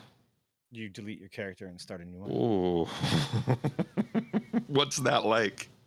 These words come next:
Speaker 2: I've never done
Speaker 1: Uh,
Speaker 2: that.
Speaker 1: oh, why are you asking me?
Speaker 2: Have you
Speaker 1: Um,
Speaker 2: done it? You've had to
Speaker 1: yeah,
Speaker 2: do it,
Speaker 1: oh,
Speaker 2: right?
Speaker 1: oh, yeah, yeah. So, I,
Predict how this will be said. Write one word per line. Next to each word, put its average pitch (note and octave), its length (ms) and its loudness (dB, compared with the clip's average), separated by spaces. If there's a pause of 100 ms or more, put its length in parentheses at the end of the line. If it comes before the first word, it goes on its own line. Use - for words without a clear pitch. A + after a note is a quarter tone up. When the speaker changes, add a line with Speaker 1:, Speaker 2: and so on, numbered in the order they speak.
(100)
Speaker 2:
I've A#2 120 2
never A2 180 4
done G#2+ 180 6
Speaker 1:
Uh, - 20 4
Speaker 2:
that. F2 220 0 (500)
Speaker 1:
oh, C3 360 0
why C#3+ 220 6
are - 40 8
you D3 60 6
asking D#3 320 2
me? D#3+ 260 -4 (720)
Speaker 2:
Have B2+ 160 8
you A#2+ 60 6
Speaker 1:
Um, - 0 -
Speaker 2:
done A2 200 6
it? F3+ 220 2
You've C3+ 140 4
had D3+ 160 4
to B2 60 2
Speaker 1:
yeah, C3 80 2
Speaker 2:
do D#3 100 6
it, F3+ 100 8
Speaker 1:
oh, - 20 6
Speaker 2:
right? C3 240 4 (400)
Speaker 1:
oh, A2+ 140 0
yeah, F2+ 300 -6 (100)
yeah. G2+ 220 -4
So, G#2+ 540 -2 (180)
I, A#2+ 100 -6